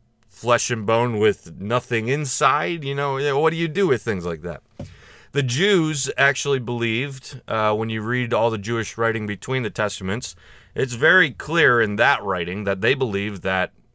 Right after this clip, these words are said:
when giants died, and they just kind of explicitly say this,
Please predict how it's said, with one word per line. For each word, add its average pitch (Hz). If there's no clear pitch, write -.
when 123
giants 110
died, 90
and 85
they 90
just 87
kind 95
of 78
explicitly 78
say 80
this, 69